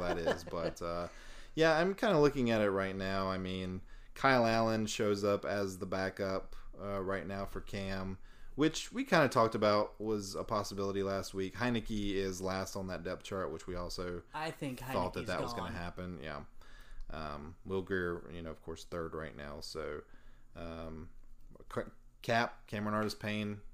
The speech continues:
Speaker 1: currently the backup running back.
Speaker 2: And there's a surprise there at number three. We didn't even talk about him last week. Reggie Bonnafon.
Speaker 1: Yeah.
Speaker 2: He's a second-year player out of Louisville we released last year.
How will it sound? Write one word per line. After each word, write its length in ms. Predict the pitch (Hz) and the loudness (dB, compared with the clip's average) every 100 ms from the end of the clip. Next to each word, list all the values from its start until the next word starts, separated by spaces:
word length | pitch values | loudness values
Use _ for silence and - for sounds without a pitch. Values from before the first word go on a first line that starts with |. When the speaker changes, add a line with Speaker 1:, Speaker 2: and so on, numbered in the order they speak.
| - | -8
Speaker 1:
currently 560 | - 113 104 104 101 92 101 95 | 0 0 2 0 -2 -4 -10 -8
the 80 | 110 | -4
backup 480 | 95 101 - 101 98 | 0 0 0 0 0
running 240 | 98 92 85 | -2 -4 -4
back. 360 | 80 101 - - - - - - - - | -4 -6 -8 -14 -16 -18 -20 -20 -20 -2
Speaker 2:
And 340 | 208 226 202 160 | 0 0 2 8
there's 200 | 247 262 | 8 8
a 80 | |
surprise 580 | - 226 - 339 359 262 | 4 0 -2 0 0 4
there 240 | 220 202 185 | 6 8 6
at 160 | 180 | 4
number 220 | 208 190 156 | 2 2 0
three. 400 | - 269 190 156 | 4 6 6 4
We 160 | 214 | 2
didn't 180 | 311 294 | 2 2
even 200 | 233 170 | 2 0
talk 380 | - - 359 359 | -4 -2 -2 2
about 320 | 180 170 143 | 6 6 6
him 220 | 156 151 | 2 2
last 420 | 143 143 147 139 156 | 4 4 2 0 -2
week. 280 | 160 156 - - | -2 -4 -12 -8
Reggie 640 | 139 139 190 254 302 294 285 | -2 4 4 4 0 -2 -2
Bonnafon. 840 | 165 190 202 - 117 110 110 117 - - | 0 0 0 0 -6 -8 -12 -14 -12 -12
Speaker 1:
Yeah. 100 | - - - - - | -12 -16 -16 -12 -2
Speaker 2:
He's 200 | 226 208 | 0 2
a 80 | 190 | 6
second-year 480 | 277 269 247 254 | 6 4 6 6
player 300 | 240 254 247 | 6 4 4
out 140 | 196 185 | 4 4
of 140 | 175 | 4
Louisville 500 | 214 233 165 170 160 | 4 4 4 6 6
we 120 | 160 160 | 4 4
released 500 | 165 175 262 - 139 | 4 2 0 -4 -4
last 440 | 160 247 294 - | 0 0 0 -2
year. 360 | 160 147 143 | 0 0 0